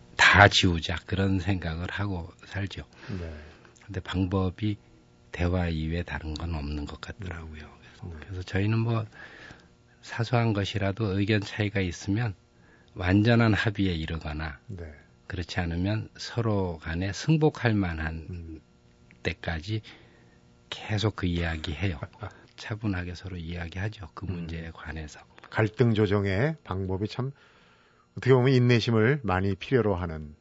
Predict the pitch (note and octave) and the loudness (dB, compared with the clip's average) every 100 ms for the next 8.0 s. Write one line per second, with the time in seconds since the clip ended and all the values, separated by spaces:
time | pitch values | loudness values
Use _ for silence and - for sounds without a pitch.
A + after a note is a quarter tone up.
0 | _ _ - _ - B2+ B2+ A#2+ - - | _ _ -20 _ 2 4 4 2 -4 -6
1 | - D3+ C#3 B2+ B2+ A#2+ - A#2 A#2 G#2 | 0 4 6 6 6 4 2 2 2 4
2 | A#2 A#2 G#2 G2 A2 G2 F2+ _ _ _ | 0 2 -2 0 0 0 -2 _ _ _
3 | _ _ - G#2+ A2 G2 G2 G2 F2 G#2+ | _ _ -2 2 2 2 0 0 -4 -4
4 | F2+ E2+ F2 - - F#2 F2 D#2 _ _ | -6 -6 -10 -10 -6 -4 -4 -8 _ _
5 | - C3+ B2+ G#2 G2+ D3+ F#3+ G#2 G2+ G2+ | 0 2 4 4 2 2 0 -2 -2 -2
6 | G2+ F#2 F2+ F2+ F2+ - F2+ F#2 - E2+ | 0 0 -2 -2 -4 -4 -4 -4 -8 -12
7 | - - - G2+ G2 A#2 A2+ G2 C3+ | -12 -14 -8 -2 2 4 4 2 0